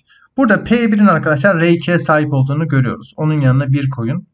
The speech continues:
Başka bir şeye sahip mi P bir kaynağı? Hayır. Gerisine sıfır. P bir neyi istiyor? R bir'i istiyor. Yanına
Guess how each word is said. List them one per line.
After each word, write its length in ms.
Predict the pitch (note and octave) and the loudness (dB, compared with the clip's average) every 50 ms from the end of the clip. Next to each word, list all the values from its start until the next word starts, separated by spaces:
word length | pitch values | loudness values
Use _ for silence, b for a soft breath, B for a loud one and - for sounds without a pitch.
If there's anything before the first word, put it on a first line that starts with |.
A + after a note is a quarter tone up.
| _ - | _ -2
Başka 340 | D#3 D#3 - - - E3 | -2 -2 -2 -6 -10 -10
bir 40 | D#3+ | -10
şeye 180 | - - E3 D#3+ | -6 -4 -4 -4
sahip 460 | - - - D#3+ E3 E3 E3 E3 - | -4 -2 0 0 0 0 -4 -6 -4
mi 200 | C#3+ C3+ C3+ - - | -6 -6 -6 -6 -4
P 240 | - C3+ B2+ A2 A#2 | -2 -2 -2 0 -2
bir 140 | B2+ - | -6 -8
kaynağı? 380 | - - B2 B2+ C3+ D#3 F3+ F3+ | -6 -4 -2 -2 0 0 -2 0
Hayır. 360 | - F#3+ E3+ C#3 A2 - - - - _ _ _ _ _ _ _ _ _ _ _ _ _ _ _ | 0 0 0 0 -2 -4 -10 -14 -18 _ _ _ _ _ _ _ _ _ _ _ _ _ _ _
Gerisine 480 | - D#3 C#3+ C3 C3 - - D#3 D#3+ C3+ | -4 -2 0 0 0 -2 -2 -4 -4 -4
sıfır. 560 | - - - C3+ - - - - - _ _ _ _ _ _ _ _ _ _ _ _ _ _ _ | -4 -6 -8 -8 -10 -12 -16 -18 -20 _ _ _ _ _ _ _ _ _ _ _ _ _ _ _
P 300 | - G3+ A3 B3 B3+ A#3 | 2 2 2 4 2 2
bir 320 | C4 C4 G#3+ - - - - - - - | 0 0 0 -2 -6 -12 -18 -10 -4 0
neyi 340 | D#3+ F#3+ A3+ B3+ C#4 C#4 | 2 4 4 4 4 2
istiyor? 560 | A#3+ G#3 - - - G3 G3 G#3+ A#3+ A#3 G3+ F#3 | 2 0 -2 -4 -4 0 2 2 2 2 0 -2
R 220 | F#3+ F#3+ G3 F3+ | -2 -4 -2 -4
bir'i 140 | F#3+ F3+ F#3+ | -4 -4 -4
istiyor. 400 | E3 C3 - - - A#2+ A2+ - | -4 -6 -6 -10 -8 -8 -6 -4
Yanına 580 | C#3+ E3 F3 E3 D#3 D#3 D3+ D#3+ F3+ F3 - | -2 -2 0 0 0 2 2 0 0 -2 -6